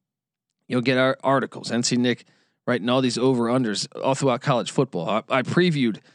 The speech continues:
I did a solo podcast for all hundred thirty teams in the F B S. You'll have that. Um, you'll get all the sports gambling podcasts, golf gambling content. I mean, just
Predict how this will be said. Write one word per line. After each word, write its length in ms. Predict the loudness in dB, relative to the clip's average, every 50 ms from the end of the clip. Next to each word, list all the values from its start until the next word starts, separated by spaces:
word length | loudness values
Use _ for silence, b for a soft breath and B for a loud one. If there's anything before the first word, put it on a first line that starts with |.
| b b b b 0
I 40 | 2
did 100 | 2 2
a 60 | 4
solo 400 | 4 4 4 4 4 4 2 2
podcast 540 | 2 2 2 2 2 0 0 0 0 0 -2
for 120 | -4 -4 _ 2
all 280 | 4 4 4 4 2
hundred 320 | 2 0 0 0 0 0 2
thirty 240 | 2 2 2 2
teams 280 | 0 2 0 2 2 2
in 60 | 0
the 140 | 0 0 0
F 160 | 0 -2 -4
B 160 | -4 0 2
S. 340 | 2 2 2 2 0 -2 -2 -6 -12 -20 _ _ _ _ _ _ _ _ _ _ _ _
You'll 140 | -4 -4 -2
have 280 | -2 -4 -4 -4 -4 -2
that. 460 | 0 2 2 2 0 -2 -6 -14 -18 _ _ _ _ _ _ _ _ _ _ _ 0
Um, 580 | 2 2 4 2 2 2 2 2 0 0 0 0
you'll 140 | 0 0 2
get 340 | 2 0 0 -2 -6 -6 -2
all 160 | 0 0 2
the 80 | 2
sports 320 | 0 2 2 0 0 0 0
gambling 420 | 0 2 2 2 2 0 0 0
podcasts, 640 | 0 2 2 2 0 0 0 2 2 2 0 0 0
golf 360 | 2 2 4 2 2 0 0
gambling 460 | 0 2 2 2 2 2 2 2 2
content. 420 | 2 2 2 2 2 0 0 2
I 40 | 2
mean, 140 | 0 0 2
just 280 | 2 2 2 0 -2